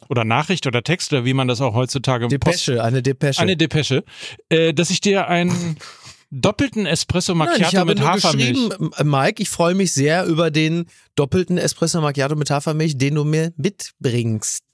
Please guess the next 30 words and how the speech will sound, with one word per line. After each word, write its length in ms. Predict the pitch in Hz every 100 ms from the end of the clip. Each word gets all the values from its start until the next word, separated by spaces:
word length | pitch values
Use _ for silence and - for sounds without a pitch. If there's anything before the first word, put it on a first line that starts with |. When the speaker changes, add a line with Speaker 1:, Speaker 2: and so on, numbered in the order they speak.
| -
Speaker 1:
So, 240 | 135 107 -
also 320 | 147 196 214
bin 100 | 170
ich 120 | 143
wieder 120 | 113 110
zurückgegangen, 640 | 104 131 185 185 214 180
hab 140 | 156
mich 220 | 160 147 165
Speaker 2:
<laughs> 20 |
Speaker 1:
in 120 | 143
deinem 240 | 131 127
Hipsterladen 800 | 117 160 - - 175 170 180 180
in 120 | 147
die 60 | 131
Speaker 2:
Ja. 40 | 165
Speaker 1:
Schlange 440 | - 123 117 123
gestellt. 560 | 123 - - 151 214 302
Speaker 2:
Ja. 200 | 143 - _ - _ _ _ _ _
Speaker 1:
Und 280 | 156 180 147
habe, 560 | 131 127 139 202 240 -
äh, 240 | 180 175
dir, 440 | 143 151 170 165
wie 100 | 139
du 100 | 170
dir's 460 | 160 151 151 - -
wünschst, 300 | - 127 214
Speaker 2:
Richtig. 160 | 120 -
Speaker 1:
natürlich, 300 | 165 175 185
damit 320 | 170 170 -
alles 400 | 160 220 - -